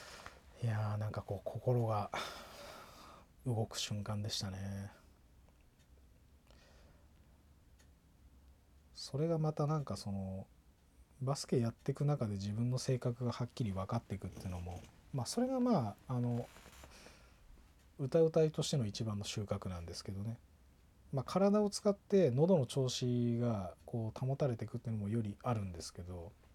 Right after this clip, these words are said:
まあ、バスケの動きしてるとやっぱ自分の性格はこうでしかないんだなっていうのをはっきり感じる。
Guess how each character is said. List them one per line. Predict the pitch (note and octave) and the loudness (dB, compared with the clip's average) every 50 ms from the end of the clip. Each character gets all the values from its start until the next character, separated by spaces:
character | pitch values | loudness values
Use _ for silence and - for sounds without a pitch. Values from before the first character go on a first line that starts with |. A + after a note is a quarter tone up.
| - - - - - - - - - - - - - - - - - - - - - - - - - - - | -20 -20 -20 -20 -20 -20 -20 -20 -20 -20 -20 -20 -20 -20 -20 -20 -20 -20 -20 -20 -20 -20 -20 -20 -20 -14 -8
ま | B2 A#2+ | -8 -6
あ、 | A2+ | -4
バ | A#2 A2 | -4 -4
ス | - - | -4 -4
ケ | - D3 | -2 0
の | C#3 C#3 C#3 C#3 C#3 C#3 C#3 C#3 | 2 2 4 4 4 2 2 4
動 | C3+ C3+ C#3 C3+ | 4 4 2 2
き | - D3 C3+ B2 | 2 -2 -2 -2
し | - | 0
て | - C#3 | 0 2
る | B2+ B2+ B2 | 2 0 0
と | - A2+ | -2 -4
や | G#2+ | -4
っ | - | -4
ぱ | - G#2 | -6 -6
自 | G2 G2+ G#2 | -4 -4 -2
分 | A2 A#2+ A#2+ B2 | -2 0 0 0
の | B2 | 0
性 | - - C3 A#2+ | 0 0 -2 -2
格 | - B2 - - | -2 -4 -4 -4
は | A#2+ A2+ | -4 -4
こ | - - - C#3 | -4 -2 0 0
う | B2 | 0
で | G#2+ | 0
し | - - | -2 -4
か | - G#2 | -4 -4
な | G2 G#2+ G#2 | -2 -2 -2
い | G2 | -4
ん | |
だ | F#2 F#2 | -4 -4
な | F#2 F#2 | -6 -6
っ | F#2+ | -8
て | - - - | -8 -10 -10
い | |
う | F2+ | -10
の | F2 | -10
を | |
は | - - G#2+ | -8 -10 -10
っ | - | -10
き | - - | -8 -10
り | F#2+ F#2 | -10 -10
感 | - - - G#2+ G2+ | -10 -8 -6 -6 -6
じ | F#2+ F#2+ F#2 | -6 -6 -8
る。 | F#2 F#2 F#2 F#2 | -8 -8 -10 -10